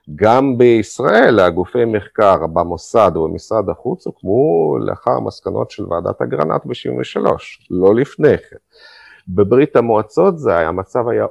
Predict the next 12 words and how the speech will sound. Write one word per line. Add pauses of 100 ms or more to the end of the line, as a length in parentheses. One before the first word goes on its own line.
עוד
יותר
גרוע,
רק
בסוף
שנות
השבעים
הוקם (160)
מרכז (120)
אנליטי
לניתוח,
אה,